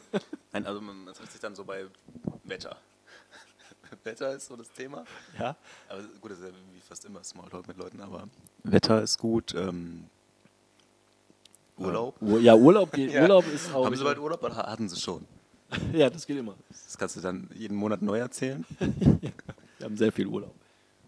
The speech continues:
Speaker 1: Ja, ja, nee, ist ja auch schön. Und bei uns Hunde. Hunde
Speaker 2: Jetzt
Speaker 1: geht
Speaker 2: drei,
Speaker 1: eigentlich auch
Speaker 2: drei,
Speaker 1: ganz gut.
Speaker 2: drei Wochen nach meinem Urlaub kann ich res-, retro-,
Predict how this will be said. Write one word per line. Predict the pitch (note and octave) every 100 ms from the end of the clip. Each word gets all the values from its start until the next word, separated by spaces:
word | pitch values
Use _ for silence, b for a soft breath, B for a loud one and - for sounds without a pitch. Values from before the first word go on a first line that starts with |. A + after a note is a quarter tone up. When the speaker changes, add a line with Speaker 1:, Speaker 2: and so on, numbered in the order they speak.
| _
Speaker 1:
Ja, | - D#3 -
ja, | - - -
nee, | - -
ist | G2 -
ja |
auch | - -
schön. | - - E2+ - _ _ _ _ _ - - -
Und | G#2
bei | G#2
uns | G2
Hunde. | G#2 F#2+ E2+ D#2+ F2+
Hunde | G2+
Speaker 2:
Jetzt | -
Speaker 1:
geht | - -
Speaker 2:
drei, | F#2
Speaker 1:
eigentlich |
auch |
Speaker 2:
drei, | - A2 C#3
Speaker 1:
ganz | A#2
gut. | G2+
Speaker 2:
drei | A2 C3 A2+
Wochen | B2 A#2+ A2+ G#2+
nach | G#2 C#3+ -
meinem | A2+ G#2+ G#2 G2+ D#3+ - -
Urlaub | A2+ A2 G#2 G#2+ - C3+
kann | A#2+
ich | A2 G2+
res-, | C3+ - - -
retro-, | - C#3+ - B2 B2+ B2